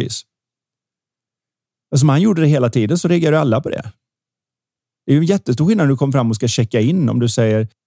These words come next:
"Eh, var sitter jag någonstans?" Eller om du säger, "Var sitter jag någonstans?" Det, den ena är ju liksom otrevlig på ett sätt, för den går ner. Den, den frågar inte var jag sitter. Den säger,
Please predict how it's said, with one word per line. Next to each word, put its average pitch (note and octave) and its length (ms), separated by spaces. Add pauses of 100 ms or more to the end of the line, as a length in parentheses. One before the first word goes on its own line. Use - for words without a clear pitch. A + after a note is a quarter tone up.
(340)
"Eh, C3 220
var D3+ 120
sitter C#3 300
jag C#3 60
någonstans?" B2+ 480 (600)
Eller B2 100
om A#2+ 60
du A#2+ 40
säger, G#2+ 320
"Var C3 100
sitter C3 260
jag A#2 60
någonstans?" C#3 420 (1700)
Det, C3+ 180
den C#3 200
ena C3 240
är A#2+ 60
ju F3 100
liksom E3+ 240
otrevlig C3 560 (240)
på D3+ 60
ett A#2+ 120
sätt, - 240
för A#2+ 100
den A#2 100
går C#3+ 80
ner. D3 360
Den, B2+ 240
den C3 160
frågar D#3 520
inte A#3+ 220
var B2 60
jag A#2+ 80
sitter. - 260
Den A#2+ 120
säger, B2 300